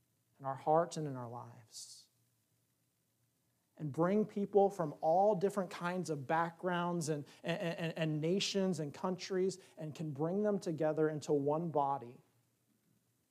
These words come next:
that functions and works together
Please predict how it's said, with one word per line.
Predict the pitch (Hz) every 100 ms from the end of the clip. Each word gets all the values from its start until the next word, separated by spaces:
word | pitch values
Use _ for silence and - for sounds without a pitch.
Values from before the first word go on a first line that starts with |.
| _ _ _ _ _ _
that | 147
functions | - - 160 156 - 180 175 - - - _ _ _ _ _ _ _
and | 131 123
works | 135 139 -
together | 143 127 113 127